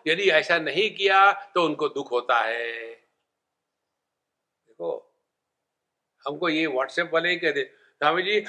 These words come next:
आज की अंगारकी है तो आपको आशीर्वाद, आपका प्रणाम" वगैरह। अरे राम, राम, राम,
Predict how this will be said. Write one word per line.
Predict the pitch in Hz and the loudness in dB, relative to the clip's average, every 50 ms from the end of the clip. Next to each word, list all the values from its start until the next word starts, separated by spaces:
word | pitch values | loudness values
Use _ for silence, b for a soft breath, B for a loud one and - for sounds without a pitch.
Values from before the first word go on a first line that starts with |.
| - - | -2 0
आज | 135 147 151 - - | 2 2 2 2 0
की | 175 | 0
अंगारकी | 165 147 147 151 156 180 180 170 165 170 - 196 180 | 0 0 0 0 2 2 4 4 2 2 0 -2 0
है | 151 175 208 214 - - - | 2 2 2 2 0 -2 -8
तो | - - 175 170 151 143 160 190 | -6 0 2 4 6 6 6 4
आपको | 190 - - - 143 147 151 - - 156 | 4 0 0 2 4 4 4 2 2 2
आशीर्वाद, | 156 139 123 - 127 127 120 123 127 127 123 123 127 | 2 4 2 2 -2 -4 -2 2 2 2 4 4 2
आपका | 123 120 117 - - 127 | 0 0 0 -2 -4 -6
प्रणाम" | 120 - 120 117 123 123 123 117 113 | -4 -4 -2 0 2 2 2 0 -2
वगैरह। | 110 110 107 104 104 104 101 101 101 104 113 | -4 -6 -6 -6 -6 -8 -12 -16 -10 -8 -8
अरे | 120 147 170 190 | -6 -6 -6 -8
राम, | 175 127 117 123 131 117 113 107 | -6 -4 -4 -4 -4 -4 -6 -6
राम, | 107 113 117 113 107 | -6 -6 -6 -8 -10
राम, | 107 107 117 | -12 -12 -12